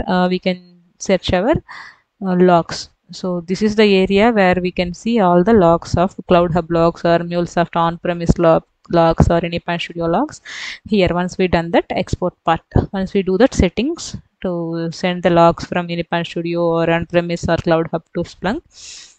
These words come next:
we need to do a couple of settings from our end, MuleSoft side. Then once we done that, then once your application is getting tested, all the logs are getting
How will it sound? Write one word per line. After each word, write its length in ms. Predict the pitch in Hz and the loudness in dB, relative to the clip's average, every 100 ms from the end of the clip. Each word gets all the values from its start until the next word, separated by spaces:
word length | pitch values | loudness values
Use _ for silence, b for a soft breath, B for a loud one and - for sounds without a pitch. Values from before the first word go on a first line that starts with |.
| - | -4
we 100 | 196 | -2
need 140 | 214 | -2
to 80 | 208 | -2
do 120 | 190 | -2
a 40 | 196 | 0
couple 260 | 170 180 | 0 0
of 80 | 180 | 2
settings 360 | 175 170 185 - | 0 0 -2 0
from 200 | 185 165 | 0 0
our 180 | 165 170 | 0 0
end, 200 | 202 254 | 0 -2
MuleSoft 440 | 175 165 170 165 | 0 4 4 4
side. 280 | - 240 - B B B B - | 2 2 -4 B B B B -4
Then 180 | 185 | -2
once 240 | 170 190 226 | 0 0 0
we 120 | 233 | 0
done 280 | 196 185 190 | 2 0 2
that, 160 | 247 - - | 2 2 -2
then 300 | 196 196 190 | 2 2 2
once 340 | 185 190 196 | -2 -2 -4
your 140 | 202 190 | 0 0
application 440 | - 190 190 190 | 0 0 2 2
is 160 | 185 - | 2 0
getting 300 | 175 185 190 | -2 -2 -4
tested, 380 | 165 - 349 254 | -4 2 4 6
all 300 | 180 190 220 | 6 8 8
the 100 | 214 | 8
logs 420 | 180 180 - - | 8 8 6 4
are 140 | 254 | 0
getting 380 | 262 190 - | 0 -4 -4